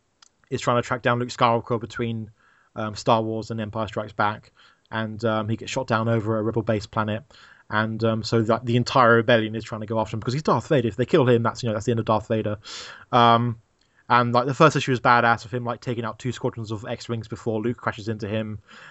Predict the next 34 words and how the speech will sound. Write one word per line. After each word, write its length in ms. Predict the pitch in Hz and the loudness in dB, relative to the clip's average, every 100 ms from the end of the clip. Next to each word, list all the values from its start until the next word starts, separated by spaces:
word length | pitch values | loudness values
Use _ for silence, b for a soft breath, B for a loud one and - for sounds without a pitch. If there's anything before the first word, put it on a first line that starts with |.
| 110 _ | -20 _
And 340 | 107 110 113 | -2 0 -2
then, 280 | 110 110 113 | -2 -2 0
like, 260 | 110 110 - | -2 -4 -8
the 260 | 123 113 127 | -10 -8 -4
issue 240 | 123 123 | -2 0
ends 380 | 120 113 113 104 | 2 2 0 -2
with, 300 | 107 110 101 | 0 0 4
um, 340 | 117 110 110 104 b b b b | 2 2 -4 -12 b b b b
him 140 | 135 120 | 2 4
being 180 | 123 117 | 4 4
surrounded 460 | 127 120 113 113 | 4 6 6 0
by 160 | 104 110 | 2 2
about, 220 | 107 110 | 2 -2
like, 140 | 113 120 | -2 -6
you 60 | |
know, 200 | 107 104 - - | -8 -10 -12 -20
a 100 | - | -6
hundred 340 | - 131 113 | 0 0 2
rebel 200 | 117 107 | 0 0
troops. 360 | 104 117 113 - | -4 -2 -2 -4
And 60 | |
he's 120 | 120 117 | 0 4
like, 240 | 123 - b b | 4 2 b b
"Darth 200 | 180 208 - | 2 2 4
Vader, 220 | 214 156 | 2 2
put 140 | 208 | 0
down 180 | 214 214 | 0 0
your 120 | 196 | 0
hands, 240 | 180 190 147 | 0 0 0
you're 100 | 170 | -2
surrounded." 400 | 156 175 175 123 | 4 4 4 2
And 100 | 120 | 2
he 60 | |
goes, 260 | 123 120 | 4 4